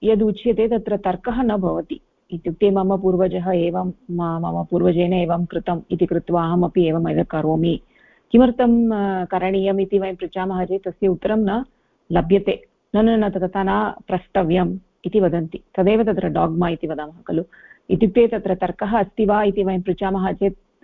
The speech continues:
अ, तत्र अस्माकं ज्येष्ठाः कुपिताः भवन्ति। "ओ, किमर्थम्, अ, एवं पृच्छति? न प-, न प्रष्टव्यं, तथा न प्रष्टव्यं।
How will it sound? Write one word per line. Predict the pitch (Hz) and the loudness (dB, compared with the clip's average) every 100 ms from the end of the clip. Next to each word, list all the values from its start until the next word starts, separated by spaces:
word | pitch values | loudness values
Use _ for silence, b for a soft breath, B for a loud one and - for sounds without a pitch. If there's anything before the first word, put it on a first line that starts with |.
| _ - | _ -8
अ, | 175 | -4
तत्र | 170 170 170 160 185 b b b - | -4 -2 -2 -2 -6 b b b -6
अस्माकं | 170 190 190 180 | 0 2 2 2
ज्येष्ठाः | 180 190 208 175 202 | 2 2 -2 -2 -4
कुपिताः | - 226 247 233 196 196 | -2 -2 0 -2 0 -2
भवन्ति। | 170 175 165 - - _ - | -2 -2 -4 -8 -10 _ -6
"ओ, | |
किमर्थम्, | 190 226 233 226 233 233 220 | 0 2 2 2 2 4 2
अ, | 202 | 0
एवं | 190 214 202 | -2 -2 -2
पृच्छति? | 190 - 196 185 185 - | -4 -4 -2 -2 -4 -4
न | 220 233 | 0 0
प-, | 214 | 0
न | 196 214 | -2 0
प्रष्टव्यं, | 202 - 202 180 165 | -2 0 0 0 -2
तथा | 180 202 | -2 0
न | 208 | 0
प्रष्टव्यं। | 202 180 190 180 | 0 -2 -2 -2